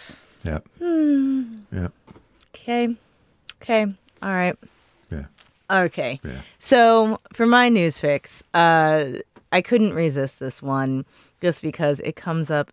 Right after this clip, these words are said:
Speaker 2: so often in the various conversations I have with, with friends and others in my oh so exciting life. Uh,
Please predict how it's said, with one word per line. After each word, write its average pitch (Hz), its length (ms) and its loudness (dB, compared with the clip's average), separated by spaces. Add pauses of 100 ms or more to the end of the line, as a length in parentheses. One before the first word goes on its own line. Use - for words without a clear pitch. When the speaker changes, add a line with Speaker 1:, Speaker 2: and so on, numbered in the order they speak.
Speaker 2:
so 240 340 -4
often 127 500 -6
in 135 440 -8
the 139 120 -10
various 135 440 -4
conversations 131 920 -10
I 127 100 -4
have 131 340 -6
with, 131 240 -10
with 143 140 -12
friends 139 480 -6
and - 180 -6
others 127 520 -6
in 131 200 -10
my 127 300 -6
oh 139 140 -6
so 135 200 -6
exciting 127 500 -8
life. 127 340 -8 (540)
Uh, 196 400 4